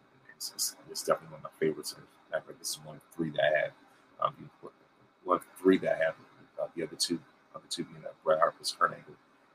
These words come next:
and New Day versus the Elite. So just a cheap plug right there. Like I said, uh, shout out to, um, to Dream Match Wrestling for epic shirt and amazing shirt that, I mean,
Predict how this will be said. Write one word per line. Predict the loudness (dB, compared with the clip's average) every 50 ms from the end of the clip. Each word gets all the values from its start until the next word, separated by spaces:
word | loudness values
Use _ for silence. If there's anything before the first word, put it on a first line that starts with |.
| _ -14 -10
and | -6
New | -2 0 2
Day | 2 2 2
versus | 0 0 -4 -6 -6 -6 -6
the | -8 -10
Elite. | -12 -8 -6 -6
So | -6 -4 -6
just | -6 -6 -6 -6 -6
a | -8 -12 -10
cheap | -8 -8 -8 -8 -10 -14
plug | -14 -14 -14 -14
right | -14 -16 -14 -16
there. | -20 -20 -18 _ -18
Like | -18
I | -16
said, | -16 -16 -16 -16 -18 -20 -20 -20 _ -20
uh, | -20 -14 -10
shout | 2 6 6 6 6
out | 4 -2
to, | -10 -12 -14 -20 -20 -20 -20 -12 -10 -8
um, | -8 -8 -10 -14 -14 -12
to | -12 -12 -8
Dream | -6 -6 -4 -2
Match | -2 -4 -2 -2
Wrestling | -4 -4 -4 -4 -8 -10 -14
for | -16 -4 -2 -2
epic | -2 -2 -6 -12
shirt | -10 -10 -8 -10 -10
and | -14 -20 -20 -18 -16
amazing | -16 -16 -16 -14 -12
shirt | -4 0 0 0 0 -2 -8 _ _ _ _ -20 -20 _ _ -2
that, | -2 -2 -2
I | -2
mean, | -6 -8 -8